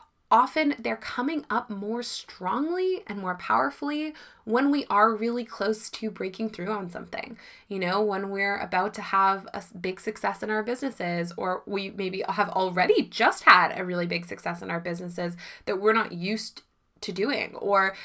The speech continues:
maybe we meet a great guy and he is incredible and we are just waiting for the other shoe to drop. You know, the whole time we're just feeling like, "You don't deserve this. He, there's no way he could be this good," blah, blah, blah. The resistance is so loud and so strong,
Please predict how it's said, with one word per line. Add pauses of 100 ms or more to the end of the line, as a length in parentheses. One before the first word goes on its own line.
(240)
maybe
we
meet
a
great
guy
and
he
is
incredible
and
we
are
just (180)
waiting
for
the
other
shoe
to
drop.
You
know,
the
whole
time
we're
just
feeling
like, (600)
"You
don't
deserve
this.
He,
there's
no
way
he
could
be
this
good,"
blah,
blah,
blah.
The
resistance
is
so
loud
and
so
strong,